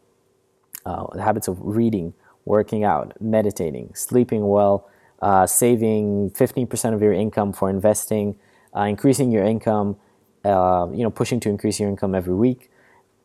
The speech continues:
just these kind of really, really good habits, your life is gonna probably go really, really well because you're gonna be, again, well-read, you're gonna be in great shape, uh, you're gonna th-, be very clear thinking, your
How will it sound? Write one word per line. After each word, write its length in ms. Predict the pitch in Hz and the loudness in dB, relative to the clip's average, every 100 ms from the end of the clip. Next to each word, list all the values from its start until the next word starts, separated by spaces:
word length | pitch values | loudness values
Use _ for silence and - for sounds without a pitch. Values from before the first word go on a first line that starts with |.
| _ - | _ -6
just 420 | 123 - - - _ _ _ _ _ _ - | -6 -6 -12 -20 _ _ _ _ _ _ 0
these 240 | 131 151 | 2 2
kind 160 | 151 131 | 2 0
of 80 | |
really, 240 | 101 120 123 | 4 4 6
really 160 | 120 | 4
good 180 | 101 104 | 2 2
habits, 580 | 98 90 95 151 - - _ _ _ _ _ - | 4 2 2 -2 -10 -18 _ _ _ _ _ -6
your 180 | 120 117 | 2 4
life 160 | 135 | 4
is 60 | 139 | 2
gonna 280 | 127 117 107 - _ - | 0 0 -2 -8 _ -4
probably 260 | 175 170 | 2 2
go 200 | 127 117 | 6 4
really, 280 | 98 110 110 | 4 4 4
really 220 | 101 104 | 6 6
well 360 | 92 87 - - _ - | 4 2 0 -10 _ -8
because 540 | 107 - 107 98 190 | -6 0 2 4 2
you're 140 | 202 202 | -2 -2
gonna 160 | 208 | -2
be, 300 | 190 95 87 | 0 0 0
again, 340 | 80 208 92 85 | 0 -2 -2 -2
well-read, 580 | 87 82 - 156 151 123 | -2 -2 0 2 2 -2
you're 80 | |
gonna 120 | 101 82 | -6 -6
be 340 | 87 80 65 | -4 -4 -8
in 180 | - 95 | -10 -8
great 300 | 92 92 - | -2 -2 -2
shape, 420 | - 143 156 143 _ _ _ - | -4 0 0 -2 _ _ _ -8
uh, 60 | - | -4
you're 140 | 98 | -2
gonna 320 | 95 98 95 85 - - | 0 0 -2 -4 -12 -4
th-, 200 | 139 - | -2 0
be 360 | 113 101 92 76 | 0 0 0 -2
very 200 | - 107 | 0 2
clear 360 | 101 - 117 104 | 2 0 2 2
thinking, 560 | - 143 143 147 139 - _ _ - | 0 -4 -2 -2 -4 -8 _ _ -10
your 180 | 98 | -4